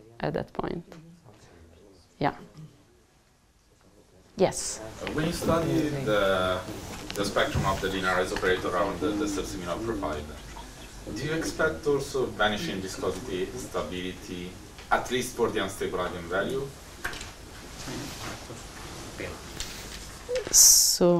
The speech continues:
Speaker 1: one
Speaker 2: If you
Speaker 1: second.
Speaker 2: restore
Speaker 1: In,
Speaker 2: the
Speaker 1: in which,
Speaker 2: viscosity
Speaker 1: in which context, uh, to the, uh, you're
Speaker 2: Uh,
Speaker 1: speaking?
Speaker 2: no, uh, for Navier-Stokes.
Speaker 1: So for Navier-Stokes,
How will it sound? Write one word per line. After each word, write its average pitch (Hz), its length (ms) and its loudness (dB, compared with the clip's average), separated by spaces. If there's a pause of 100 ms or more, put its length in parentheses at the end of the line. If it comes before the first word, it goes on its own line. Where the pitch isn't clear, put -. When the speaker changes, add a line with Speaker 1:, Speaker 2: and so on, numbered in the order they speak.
Speaker 1:
one 175 220 6
Speaker 2:
If 170 80 0
you - 40 -6
Speaker 1:
second. 160 300 4
Speaker 2:
restore - 160 6
Speaker 1:
In, 190 180 8 (120)
Speaker 2:
the 180 100 4
Speaker 1:
in 208 220 12
which, 233 160 12
Speaker 2:
viscosity - 680 0 (100)
Speaker 1:
in 202 120 10
which 208 260 8
context, 240 840 6
uh, 262 240 10
to 196 160 6
the, 190 220 8
uh, 175 600 10 (560)
you're 175 80 6
Speaker 2:
Uh, - 40 10
Speaker 1:
speaking? 185 340 8
Speaker 2:
no, 180 80 6
uh, - 280 -8
for - 120 -12
Navier-Stokes. - 500 -14 (440)
Speaker 1:
So - 180 4
for 185 160 8
Navier-Stokes, 214 1040 10